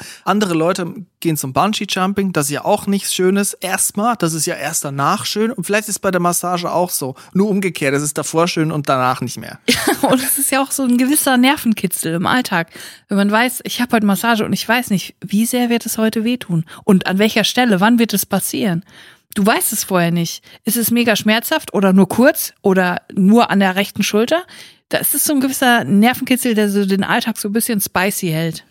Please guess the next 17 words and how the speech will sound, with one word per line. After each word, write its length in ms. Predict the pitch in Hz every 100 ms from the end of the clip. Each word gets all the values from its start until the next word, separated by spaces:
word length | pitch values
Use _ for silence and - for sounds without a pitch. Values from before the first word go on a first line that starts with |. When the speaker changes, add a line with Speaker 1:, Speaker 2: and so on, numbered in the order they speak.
| _ -
Speaker 1:
Ich 140 | 160
glaube, 220 | 190 175
wir 60 | 185
müssen 220 | 190 -
jetzt 120 | 156
auch 120 | 160 151
mal 140 | 143
neue 240 | 139 135
Schritte 340 | - 143 139 127
gehen 240 | 110 113
mit, 280 | 117 - -
mit 180 | 151 -
diesem 220 | 165 175
Podcast 480 | - 160 - 151 -
und 80 | 147
auch 180 | 151 165
insgesamt. 640 | 165 - 135 113 120